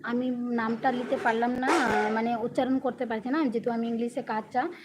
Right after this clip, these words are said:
একটু নামটা তুমি বাংলা থেকে রিপ্লাই করবে। বৌদি কেমন আছো? তোমার ভিডিও দেখি, আমার অনেক অনেক ভালো লাগে। আহ, তোমাকে অসংখ্য ধন্যবাদ।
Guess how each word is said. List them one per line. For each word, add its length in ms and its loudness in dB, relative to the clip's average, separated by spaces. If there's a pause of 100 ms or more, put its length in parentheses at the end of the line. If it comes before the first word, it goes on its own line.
(220)
একটু 420 0
নামটা 420 2
তুমি 260 0
বাংলা 260 0
থেকে 220 -2
রিপ্লাই 400 0
করবে। 360 0 (340)
বৌদি 380 4
কেমন 380 0
আছো? 320 0
তোমার 480 0
ভিডিও 520 0
দেখি, 420 -2 (420)
আমার 580 -2 (640)
অনেক 520 4
অনেক 460 2
ভালো 340 0
লাগে। 360 2 (560)
আহ, 160 -8
তোমাকে 300 0
অসংখ্য 580 -2
ধন্যবাদ। 440 2